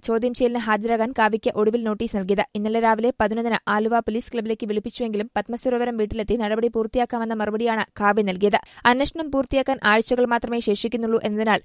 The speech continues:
ആവശ്യം ക്രൈംബ്രാഞ്ച് അംഗീകരിച്ചു. ആദ്യ തവണ നോട്ടീസ് നൽകിയപ്പോൾ കാവ്യ ചെന്നൈയിലായിരുന്നു. രണ്ടാം വട്ടം നോട്ടീസ് നൽകിയെങ്കിലും ഹാജരായില്ല. വീട്ടിൽ വെച്ച് മാത്രമേ ചോദ്യം ചെയ്യാവൂ എന്ന നിലപാടിലായിരുന്നു കാവ്യ. നടിയെ ആക്രമിച്ച കേസ് മെമ്മറി കാർഡ് വീണ്ടും പരിശോധനയ്ക്ക് നൽകണമെന്ന് പ്രോസിക്യൂഷൻ.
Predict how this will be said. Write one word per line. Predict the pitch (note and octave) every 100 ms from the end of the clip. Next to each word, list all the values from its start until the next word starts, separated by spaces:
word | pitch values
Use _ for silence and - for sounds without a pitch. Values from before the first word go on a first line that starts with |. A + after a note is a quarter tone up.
| -
ആവശ്യം | G#3+ A3+ A#3+ C4 A#3+
ക്രൈംബ്രാഞ്ച് | A3 G#3+ A#3 A#3 A#3
അംഗീകരിച്ചു. | - G3 F#3+ G3+ G#3+ - _ - -
ആദ്യ | G#3 A3
തവണ | A#3+ A3+
നോട്ടീസ് | A3+ G#3+ A#3 A#3
നൽകിയപ്പോൾ | A3 A3+ - A3
കാവ്യ | - G#3+ A3 A3
ചെന്നൈയിലായിരുന്നു. | - G#3 G#3+ F#3+ F#3+ F#3+ - _
രണ്ടാം | A#3+ A#3+ C4 C#4+
വട്ടം | C#4+ C#4
നോട്ടീസ് | C4+ A#3 A#3+ C4
നൽകിയെങ്കിലും | B3+ A#3 B3 G#3+ G#3
ഹാജരായില്ല. | A3 G#3 G#3 G#3+ F#3+ G3+ - _
വീട്ടിൽ | G3 A#3 C4
വെച്ച് | C4+ C#4
മാത്രമേ | C4+ B3 B3 B3
ചോദ്യം | A#3 A3 A#3+
ചെയ്യാവൂ | B3 A#3 A#3+
എന്ന | G#3+
നിലപാടിലായിരുന്നു | A3 G#3+ G#3+ A3 A3+ A3 G3+
കാവ്യ. | - G3 F#3+ G3 -
നടിയെ | B3 B3+ D#4
ആക്രമിച്ച | D#4+ D#4 C#4+ C#4+
കേസ് | C#4+ C4 D4+ -
മെമ്മറി | A#3 A#3+ C4+
കാർഡ് | - C4 B3+
വീണ്ടും | A#3 A#3+ C4
പരിശോധനയ്ക്ക് | B3 A3+ B3+ B3 A#3+ A#3+
നൽകണമെന്ന് | A#3 A#3 A3+ A3
പ്രോസിക്യൂഷൻ. | - G#3 - G#3 G3 G#3